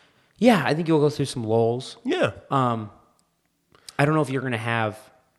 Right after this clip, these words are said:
Speaker 1: long-term consequences of those jobs. Maybe you do. I was thinking of, like, a, a direct comparison, like,
Speaker 2: Okay.
Speaker 1: like, let's say a, a, a,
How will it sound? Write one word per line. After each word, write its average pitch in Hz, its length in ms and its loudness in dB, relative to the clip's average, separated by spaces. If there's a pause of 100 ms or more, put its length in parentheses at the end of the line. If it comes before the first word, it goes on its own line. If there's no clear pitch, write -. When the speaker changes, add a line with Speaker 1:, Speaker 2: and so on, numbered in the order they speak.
(100)
Speaker 1:
long-term 113 580 -6
consequences 120 680 -10
of 107 60 -10
those 113 200 -6
jobs. 120 460 -6
Maybe 131 280 -2
you 151 120 -4
do. 151 240 -6 (400)
I 165 120 4
was 165 160 2
thinking 131 300 -6
of, 104 120 -8
like, 104 260 -6
a, 101 440 -6
a 113 60 -14
direct 110 260 -10
comparison, 92 460 -10
like, 101 180 -8
Speaker 2:
Okay. 123 180 4
Speaker 1:
like, 120 160 -2
let's 156 180 -2
say 151 200 2
a, 120 80 -2
a, 117 360 0
a, 113 180 0